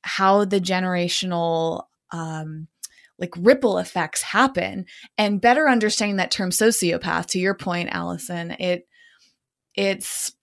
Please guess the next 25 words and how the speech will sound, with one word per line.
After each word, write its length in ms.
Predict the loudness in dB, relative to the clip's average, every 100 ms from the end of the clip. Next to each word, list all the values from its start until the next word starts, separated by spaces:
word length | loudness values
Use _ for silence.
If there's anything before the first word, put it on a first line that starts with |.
| _ _ -6 -2
a 80 |
term 260 | -2 2 4
that 160 | 4 2
can 140 | -4
kind 180 | -2 -2
of 60 |
just 180 | -2 -2
get 180 | -2 -2
thrown 220 | 0 0
around 300 | 2 0 2
a 20 |
lot, 160 | 2 2
just 240 | 0 -4
like 120 | -4 -2
narcissism. 680 | -2 0 -2 -4 -4 -4 -6
And, 160 | -10 -8
and 160 | -6
unless 480 | -4 -4 -2 -2 0
you 80 | -2
truly 360 | 0 0 2
understand 460 | 2 0 -2 -2 -2
the 60 | 0
definition 800 | -2 -2 -6 0 0 0 0 -2
of 120 | -2
it, 160 | -4